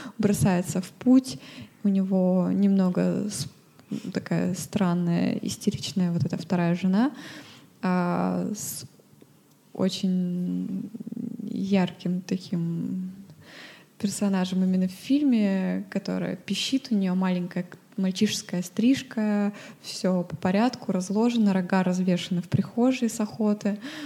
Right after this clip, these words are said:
А, всё выглядит как безумство <laughs> просто, какое-то безумие, абсолютное безумие. А,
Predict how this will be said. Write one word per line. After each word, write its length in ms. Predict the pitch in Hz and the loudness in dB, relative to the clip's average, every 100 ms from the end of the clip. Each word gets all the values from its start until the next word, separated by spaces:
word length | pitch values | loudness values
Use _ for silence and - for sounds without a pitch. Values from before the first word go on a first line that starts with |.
| 254 214 - | -8 -10 -8
А, 460 | 190 190 190 185 180 185 | -4 0 0 0 0 0
всё 200 | 170 180 | 0 0
выглядит 520 | 196 180 185 175 - | -2 -4 -6 -8 -8
как 320 | - 185 - - - - _ - | -8 -8 -8 -20 -20 -20 _ -10
безумство 1120 | 196 202 185 196 196 208 214 196 180 - 180 | -8 -8 -6 -4 0 0 2 2 2 -4 -6
<laughs> 80 | - | 4
просто, 360 | 247 156 - - - - - 403 - 349 - | 8 10 8 6 6 2 -2 -2 0 -4 -8
какое-то 360 | - 202 - | -8 -8 -4
безумие, 760 | 196 208 208 196 214 226 208 214 - - - 320 277 285 | -2 0 0 0 2 2 0 -4 -6 -18 -14 -10 -10 -8
абсолютное 720 | 214 - - 196 214 233 214 202 | -10 -12 -6 0 0 0 -2 0
безумие. 640 | 190 190 190 185 190 208 240 254 247 233 214 202 - - _ - - | 0 -2 0 0 0 -4 -6 -10 -8 -10 -12 -14 -20 -20 _ -14 -4
А, 560 | - 67 - - 50 | 0 2 2 0 -2